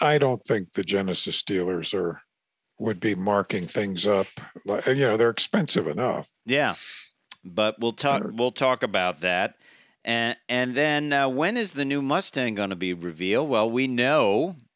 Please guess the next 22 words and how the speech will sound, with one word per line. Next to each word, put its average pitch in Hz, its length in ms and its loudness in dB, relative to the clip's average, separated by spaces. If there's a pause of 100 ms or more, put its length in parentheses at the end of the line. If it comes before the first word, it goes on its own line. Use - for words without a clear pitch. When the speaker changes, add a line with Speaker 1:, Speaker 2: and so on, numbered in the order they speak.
(560)
Speaker 2:
We 123 80 2
don't 151 180 4
know 147 120 4
Speaker 1:
We 131 160 4
Speaker 2:
the 135 60 2
Speaker 1:
do 147 140 4
know. 143 60 0
Speaker 2:
details 143 420 2
on 120 160 2
the 110 100 -2
car. 202 300 0
I, 143 200 2 (160)
I 165 140 2
think 170 280 -4
there 127 160 2
will 131 240 2
be 123 160 2
a 98 80 2
hybrid 113 540 0
version 82 480 -8
of 87 120 -4
it. 117 140 -4